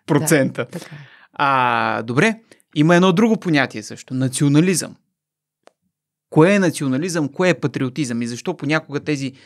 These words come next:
Speaker 1: двете понятия се използват успоредно?
Speaker 2: Сега, по принцип, това, което съм чела в теорията, е, че патриотизма е любовта към родината, а национализмът е т-, а, идеята, че твоята нация стои над другите.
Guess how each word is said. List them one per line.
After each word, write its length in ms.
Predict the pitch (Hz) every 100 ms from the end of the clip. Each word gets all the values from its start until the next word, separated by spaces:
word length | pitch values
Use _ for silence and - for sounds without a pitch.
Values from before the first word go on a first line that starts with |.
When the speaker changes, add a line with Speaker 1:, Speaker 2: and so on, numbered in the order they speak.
| _
Speaker 1:
двете 520 | 123 143 143 135 123 - -
понятия 440 | 143 180 - 139
се 140 | -
използват 800 | 131 - - 131 123 135 127 - _ _
успоредно? 640 | 165 139 - 120 113 110 - _ _ _ _ _ _ - - - - -
Speaker 2:
Сега, 260 | - - 220 - _
по 100 | -
принцип, 540 | - 254 294 - 254 -
това, 140 | 226
което 200 | 214 190
съм 140 | 175
чела 240 | 165 160 87
в 80 | -
теорията, 480 | 120 160 233 240
е, 220 | 240 226 208
че 160 | -
патриотизма 580 | - - 160 151 175 170
е 40 |
любовта 340 | 147 127 - 120
към 220 | - 98
родината, 560 | 117 180 214 226 220 -
а 80 | 214
национализмът 920 | 208 190 104 - 143 208 202 208 -
е 480 | - 170 185 180 160 -
т-, 100 | - -
а, 240 | 135 139 - 151 -
идеята, 580 | 151 180 185 185 185
че 180 | 190 -
твоята 360 | - 147 143 135
нация 320 | 113 143 165
стои 200 | 135 139
над 180 | 113 -
другите. 420 | - 95 - -